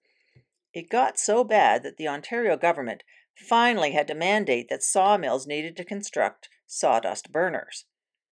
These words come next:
For those interested in a great day trip, my Paddler's Guide to the Canoe Lake Landmarks, or episode number two, can guide you to the remains of both a mill and a sawdust burner foundation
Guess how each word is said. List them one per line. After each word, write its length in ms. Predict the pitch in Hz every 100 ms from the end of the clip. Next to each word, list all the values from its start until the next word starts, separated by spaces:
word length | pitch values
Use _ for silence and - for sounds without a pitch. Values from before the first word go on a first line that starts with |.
| _ _ _ _ _ _ _
For 200 | - 285
those 240 | 277 311 294
interested 400 | 269 220 - 185
in 80 | 147
a 40 |
great 360 | 139 143 127 -
day 200 | 180 208
trip, 300 | - 120 -
my 160 | 165
Paddler's 480 | 180 262 294 214 143
Guide 320 | - 147 139
to 120 | 139
the 120 | 120 -
Canoe 260 | 170 170
Lake 220 | 160 127
Landmarks, 640 | 135 160 180 - 107 - - _ _ _
or 220 | - 202
episode 480 | - - - 190 147
number 240 | 147 135 120
two, 440 | - 226 143 127 _ _ _ -
can 200 | 240 220
guide 360 | 226 233 254
you 60 | 269
to 140 | 277
the 100 | 269
remains 480 | 254 247 180 139 135
of 100 | 147
both 220 | 165 165
a 80 | 170
mill 320 | 170 214 247
and 100 | 226
a 60 | 175
sawdust 560 | - 233 247 214 147 -
burner 260 | 160 151
foundation 720 | 147 147 147 214 233 135 113